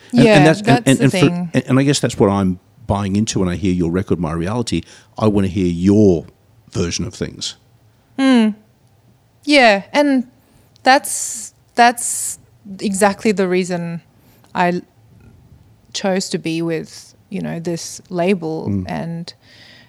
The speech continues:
Speaker 2: fund things myself when I have to, because, yeah, it's so much more important that I do things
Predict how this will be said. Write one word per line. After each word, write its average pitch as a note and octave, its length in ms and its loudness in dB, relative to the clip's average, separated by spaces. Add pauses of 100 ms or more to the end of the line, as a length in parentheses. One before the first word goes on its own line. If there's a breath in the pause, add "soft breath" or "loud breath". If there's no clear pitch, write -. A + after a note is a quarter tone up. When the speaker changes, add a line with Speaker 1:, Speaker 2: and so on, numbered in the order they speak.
Speaker 2:
fund F#3+ 400 0
things F#3 400 -4
myself F3+ 460 -4
when F3 120 -6
I F3 40 -4
have G#3+ 240 -2
to, - 120 -6
because, E3+ 600 -8 (440)
yeah, G3+ 260 -2
it's F#3+ 240 -2
so G3+ 460 4
much G3 300 0
more F3+ 140 0
important E3+ 440 -6
that D#3 120 -2
I D#3 280 -4 (1300 soft breath)
do F3+ 160 0
things F3 560 -6